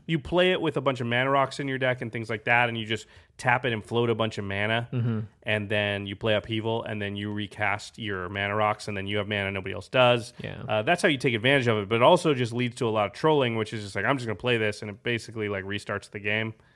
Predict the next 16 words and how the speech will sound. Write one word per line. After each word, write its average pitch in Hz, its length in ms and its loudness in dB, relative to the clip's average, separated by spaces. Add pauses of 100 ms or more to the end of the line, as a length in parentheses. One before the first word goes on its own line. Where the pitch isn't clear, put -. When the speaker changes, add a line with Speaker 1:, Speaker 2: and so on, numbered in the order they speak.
Speaker 2:
Yep. 117 200 -2 (180)
Speaker 1:
Yeah. 95 220 -6 (200)
Speaker 2:
And 120 200 -2
we've 123 120 0
seen 131 180 0
that 113 120 2
effect 110 300 -2
already 110 140 0
be 110 100 -2
banned 107 240 -2
just 113 120 -4
'cause 139 140 -4
it's - 160 -10
not 247 200 -6
very 180 220 2
fun. 98 380 -2